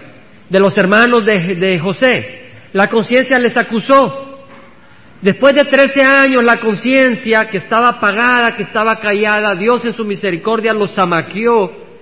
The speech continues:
y al ser zamaqueados, esa, esa tierra que habían tirado encima se resquebrajó y oyeron la voz de la conciencia. "Te deshiciste de tu hermano,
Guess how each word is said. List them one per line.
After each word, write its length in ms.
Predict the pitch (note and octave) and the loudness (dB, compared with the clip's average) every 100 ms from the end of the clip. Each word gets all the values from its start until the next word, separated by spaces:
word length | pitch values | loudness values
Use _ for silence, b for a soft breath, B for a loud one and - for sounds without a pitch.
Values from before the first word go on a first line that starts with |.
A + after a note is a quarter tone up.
| B B | B B
y 80 | F#3+ | -2
al 100 | F3 | -2
ser 200 | G3+ A#3+ | 0 0
zamaqueados, 760 | B3 A3 G3+ - A3+ A3+ A3+ A#3 | 0 0 -2 0 0 0 0 -4
esa, 280 | A3 G#3 - | -4 -8 -8
esa 340 | F#3+ G3+ G#3+ | -10 -8 -8
tierra 300 | - A3 A3+ | -4 -2 -2
que 100 | G#3+ | -2
habían 220 | G3+ G#3+ | -2 -2
tirado 300 | G3 G#3 G#3 | -2 0 0
encima 360 | G3+ E3 A3 G#3+ | -2 -4 -4 -4
se 160 | F#3 F3+ | -2 -2
resquebrajó 760 | E3+ - - E3 D#3 E3+ A#3 | -4 -6 -6 -4 -2 -2 -4
y 80 | A3+ | -4
oyeron 400 | G3 G#3+ A#3+ A3+ | -4 -6 -6 -6
la 80 | G3+ | -6
voz 180 | G#3 G#3+ | -6 -6
de 80 | |
la 160 | G3+ F#3+ | -8 -8
conciencia. 580 | F3+ D#3+ A3 A#3 F3 - B B - | -10 -10 -8 -8 -8 -10 B B -4
"Te 140 | G#3+ | 0
deshiciste 680 | G3+ F#3+ - E3+ C#4 C#4+ A#3+ | 2 0 -4 -6 -4 -4 -4
de 120 | G#3+ | -6
tu 120 | G3+ G3 | -6 -6
hermano, 580 | G3 A#3 C#4 C#4+ F#3+ | -6 -4 -4 -4 -8